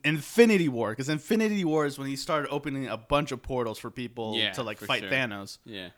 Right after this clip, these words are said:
Speaker 1: And I do not remember a sling ring on his hand.
Speaker 2: Me either, but it might be there. I, I had to watch it.
Speaker 1: We're gonna, we're gonna have to watch it at, like, point twenty-five speed, just to be like,
Speaker 2: <laughs> Yeah.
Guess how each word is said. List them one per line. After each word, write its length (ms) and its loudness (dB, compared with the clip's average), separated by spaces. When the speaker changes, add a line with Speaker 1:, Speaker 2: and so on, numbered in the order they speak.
Speaker 1:
And 140 0
I 120 2
do 240 -2
not 340 2
remember 720 -2
a 120 -4
sling 380 -8
ring 260 -8
on 240 -4
his 240 -6
hand. 420 -10
Speaker 2:
Me 240 -2
either, 180 0
but 240 -4
it 180 -4
might 280 -2
be 120 -6
there. 260 -2
I, 220 0
I 20 0
had 180 -8
to 80 -8
watch 300 -8
it. 140 -10
Speaker 1:
We're 140 -2
gonna, 260 0
we're 140 -2
gonna 60 8
have 100 6
to 80 -2
watch 240 6
it 60 4
at, 100 2
like, 320 -6
point 260 -2
twenty-five 520 0
speed, 400 -2
just 120 -4
to 60 -8
be 100 0
like, 300 0
Speaker 2:
<laughs> 20 -20
Yeah. 80 -8